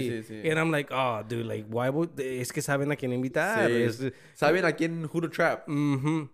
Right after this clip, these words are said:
Speaker 1: And it's
Speaker 2: They
Speaker 1: like,
Speaker 2: ambush
Speaker 1: okay.
Speaker 2: them.
Speaker 1: Sí, y sí, eso también. Y es lo que te
Speaker 2: Yeah.
Speaker 1: digo. Y I'm like, no me gusta eso porque, like, hay, les
Speaker 2: Yeah.
Speaker 1: puedes,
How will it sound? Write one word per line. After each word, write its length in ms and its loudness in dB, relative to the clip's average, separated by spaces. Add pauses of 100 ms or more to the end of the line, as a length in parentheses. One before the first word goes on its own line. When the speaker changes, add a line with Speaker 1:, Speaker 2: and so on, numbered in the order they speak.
Speaker 1:
And 140 2
it's 80 4
Speaker 2:
They 140 8
Speaker 1:
like, 0 -
Speaker 2:
ambush 340 6
Speaker 1:
okay. 100 -10
Speaker 2:
them. 260 -4
Speaker 1:
Sí, 360 2
y 120 2
sí, 220 2
eso 200 2
también. 340 0
Y 60 2
es 80 4
lo 80 2
que 80 -4
te 60 -2
Speaker 2:
Yeah. 100 4
Speaker 1:
digo. 200 2
Y 120 2
I'm 200 0
like, 180 0
no 100 2
me 80 2
gusta 240 0
eso 180 -4
porque, 260 -6
like, 280 -4
hay, 100 0 (240)
les 160 0
Speaker 2:
Yeah. 100 -10
Speaker 1:
puedes, 320 0